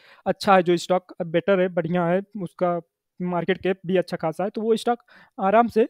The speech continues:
एक साल के अंदर बयासी परसेंट का रिटर्न प्रोवाइड कर सकता है। But ये आपको मैं क्यों बता रहा हूँ? क्यों? क्योंकि इसलिए बता रहा हूँ,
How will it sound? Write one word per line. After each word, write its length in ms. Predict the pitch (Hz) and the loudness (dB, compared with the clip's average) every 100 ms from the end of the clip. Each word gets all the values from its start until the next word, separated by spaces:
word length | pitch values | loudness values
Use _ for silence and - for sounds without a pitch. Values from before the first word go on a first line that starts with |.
| _ | _
एक 160 | 196 202 | -4 -2
साल 200 | - 180 | -2 -2
के 100 | 175 | 0
अंदर 280 | 170 170 - _ - - _ _ _ _ - | -2 0 -4 _ -20 -20 _ _ _ _ -4
बयासी 260 | 180 175 185 | -4 -2 -4
परसेंट 280 | 175 165 | -4 -4
का 80 | 175 | -4
रिटर्न 240 | 175 220 285 _ _ _ - | -2 0 -2 _ _ _ -4
प्रोवाइड 280 | 165 175 | 0 0
कर 100 | 165 | 0
सकता 340 | 165 160 - 165 | -6 -8 -8 -8
है। 100 | 165 - _ _ | -8 -14 _ _
But 180 | 190 202 | -6 -4
ये 200 | 226 254 - | -2 -4 -2
आपको 280 | 185 - 247 | -4 -4 -6
मैं 200 | 208 214 | -2 -2
क्यों 220 | - 247 | 0 0
बता 240 | 214 180 151 | 0 0 -2
रहा 120 | 151 | -2
हूँ? 200 | 147 190 _ - | -8 -12 _ -8
क्यों? 120 | 202 _ _ | -8 _ _
क्योंकि 280 | 220 220 269 | -6 -6 -6
इसलिए 440 | 226 - 202 190 180 | -8 -6 -4 0 0
बता 220 | 170 156 | 2 0
रहा 100 | 156 | 0
हूँ, 120 | 185 | -2